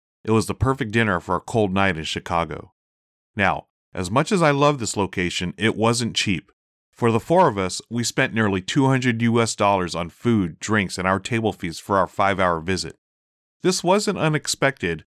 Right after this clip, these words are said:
but it was on the high end of what I've paid. I've been to board game cafes throughout the U S and also in the Philippines and Japan, and Snakes and Lattes in Chicago was definitely the most expensive. Like other board game cafes,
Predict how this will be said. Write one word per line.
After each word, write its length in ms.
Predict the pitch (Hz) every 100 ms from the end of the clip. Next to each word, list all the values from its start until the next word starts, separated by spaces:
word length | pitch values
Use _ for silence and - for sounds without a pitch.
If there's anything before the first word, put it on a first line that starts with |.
| _
but 140 | 127
it 60 | 143
was 220 | 170 175
on 140 | 147
the 100 | 123
high 200 | 107 113
end 120 | 113 101
of 120 | 87
what 100 | 98
I've 200 | 90 -
paid. 340 | 104 78 67 _ _ _ _ _ _
I've 140 | 120 123
been 140 | 139
to 100 | 131
board 260 | 107 120 123
game 200 | 123 120
cafes 420 | 117 104 107 101
throughout 300 | 101 101 107
the 80 | 110
U 160 | 95
S 200 | 92 90
and 160 | - 120
also 260 | 135 -
in 60 | 131
the 80 | 110
Philippines 520 | 120 120 117 117 104
and 100 | 87
Japan, 560 | 90 - 107 92 80 - _ _
and 140 | 92 95
Snakes 320 | - 147 -
and 80 | 131
Lattes 380 | 123 123 107
in 80 | 104
Chicago 520 | 92 110 113 101 90
was 240 | 82 87 82
definitely 300 | 98 - 98
the 100 | 87
most 260 | 87 82
expensive. 640 | 82 - - 87 - - - _ _ _ _ _
Like 200 | - 107
other 180 | 131 151
board 260 | 120 110 92
game 200 | 95 92
cafes, 580 | 98 82 87 78 78